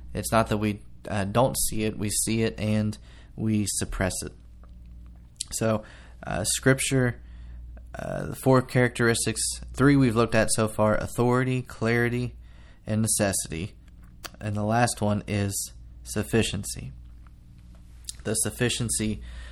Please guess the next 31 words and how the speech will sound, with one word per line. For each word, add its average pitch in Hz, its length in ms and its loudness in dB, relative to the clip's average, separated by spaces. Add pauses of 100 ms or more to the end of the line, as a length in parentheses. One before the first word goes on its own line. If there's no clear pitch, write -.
(160)
of 110 200 -2
Scripture. - 600 -2 (2000)
And 123 160 -2
the 113 60 2
sufficiency 135 640 2
of 117 80 0
Scripture 110 480 -2
from 107 260 -4
Grudem 101 400 -2
means 107 520 0 (520)
that 107 160 2
Scripture 170 540 2
contained 135 560 0
all 117 200 4
the 143 120 2
words 135 280 4
of 127 140 -2
God 104 320 2
he 110 140 -2
intended 113 500 0
for 139 260 2
his 139 200 2
people 107 360 -2
to 98 80 -2
have 110 460 0 (440)
at 101 120 0
each 123 200 0
stage 110 360 0
of 104 280 -4
redemptive 107 500 -2
history. 107 500 -6